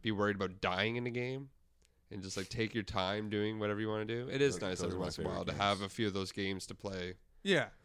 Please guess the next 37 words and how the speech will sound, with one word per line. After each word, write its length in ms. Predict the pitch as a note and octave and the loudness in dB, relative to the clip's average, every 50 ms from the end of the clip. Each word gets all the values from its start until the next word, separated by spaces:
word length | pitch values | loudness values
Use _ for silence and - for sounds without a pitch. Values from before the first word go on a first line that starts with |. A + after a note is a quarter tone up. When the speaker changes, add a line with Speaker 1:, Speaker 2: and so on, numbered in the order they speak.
| - - - | -20 -16 -10
Speaker 1:
when 120 | C3 B2+ | -4 -2
Speaker 3:
Just 100 | G#2+ G#2+ | 2 2
Speaker 1:
you 60 | G#2+ G2+ | 4 4
don't 200 | A2 G#2+ G2+ - | 4 4 4 2
feel 160 | - G#2+ G#2 | 0 0 2
like 140 | G2 F#2+ F#2+ | 2 2 0
getting 140 | F#2+ F#2 F#2 | 0 -2 -2
your 160 | F#2+ F#2 F#2 | -2 -2 0
ass 240 | F2 E2+ E2+ - - | 0 -2 -2 -4 -6
kicked. 380 | - - - - - - - - - - - - - | -8 -6 -8 -8 -8 -10 -16 -20 -20 -20 -20 -12 -4
Speaker 3:
Yeah, 460 | F3+ F3 F3 E3 D3 C3 B2+ B2 B2 B2 - | 0 2 4 4 4 4 2 0 0 -2 -2
just, 240 | - D3+ - - - - - - - - - - - | -4 -4 -4 -6 -14 -18 -18 -16 -16 -16 -14 -8 -6
I'm 100 | C#3 C#3+ | -4 -4
just 160 | C3+ - - | -4 -4 -4
gonna 140 | E3 C#3+ - | -6 -6 -4
put 160 | - C3+ - | -4 -6 -6
some 80 | C3+ | -6
time 260 | - - C#3+ C3 C3 B2+ | -4 0 0 0 2 0
into 220 | B2 B2 B2 A#2+ | 0 0 0 0
it, 80 | A#2+ A#2 | -2 -2
and 100 | A#2+ B2 | -2 -2
I 80 | A#2+ | -2
don't 160 | B2 C3 B2+ | -2 -2 -2
have 140 | B2+ B2+ B2 | -2 -4 -6
to 80 | - G#2+ | -6 -10
stress 320 | - - B2+ A#2 - - | -6 -6 -6 -6 -4 -6
out. 220 | B2 A#2+ A2+ G#2 - | -4 -4 -6 -6 -6
Speaker 1:
Yeah, 140 | - G#2 G2 | -6 -4 -2
you 120 | G2 G2+ G2+ | -2 0 0
can 120 | A2 G#2 | 0 2
play 140 | G#2 G2+ G2+ | 2 2 2
Dark 280 | G#2 A2+ G2+ G2 F#2 | 6 6 6 6 6
Souls 340 | - - G2+ F#2+ F#2 F#2 G2 | 2 0 0 0 0 0 -2
or 60 | G2+ | -4
fucking 340 | F#2+ - - G#2 G2 G#2+ G2+ | -4 0 -2 0 2 2 4
Donkey 320 | G2 G#2+ G2 G2+ G2 - F#2+ | 6 6 6 6 4 -2 -6
Kong 380 | - G2 F2+ F2 E2+ F#2+ G2 | -4 -2 -2 -2 -4 -6 -8